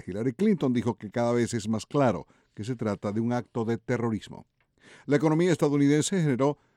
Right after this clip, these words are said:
doscientos once mil puestos laborales en noviembre, mientras que el desempleo se mantuvo en cinco por ciento. El informe del gobierno divulgado el viernes dice que el aumento de empleo se registró en los sectores de construcción, servicios y cuidado de la salud.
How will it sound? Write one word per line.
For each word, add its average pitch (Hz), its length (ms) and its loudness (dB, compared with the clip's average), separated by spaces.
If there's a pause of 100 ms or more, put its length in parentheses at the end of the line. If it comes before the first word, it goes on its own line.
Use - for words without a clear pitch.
(140)
doscientos 156 800 -2
once 113 340 2
mil 139 280 2
puestos 127 420 -2
laborales 98 480 -2
en 90 60 -4
noviembre, 110 500 2 (340)
mientras 123 320 -2
que - 80 -2
el 135 80 2
desempleo 131 480 0
se 165 80 -2
mantuvo 147 380 -2
en 123 80 0
cinco 127 360 -2
por 127 140 -6
ciento. 165 460 -2 (560)
El 76 160 -14
informe 120 480 0
del 87 480 -4
gobierno 110 600 -2
divulgado 101 760 -4 (140)
el 87 200 -12
viernes 120 420 -4
dice 107 240 -4
que 107 100 -4
el 101 80 0
aumento 104 320 -2
de 98 80 -4
empleo 110 360 -2
se 104 100 -8
registró 85 360 -8
en 101 80 -4
los 87 80 -8
sectores 95 340 -8
de 90 60 -6
construcción, 113 680 -4 (300)
servicios 131 600 -4
y 156 80 -4
cuidado 107 460 0
de 110 60 -2
la 110 100 -2
salud. 110 320 -4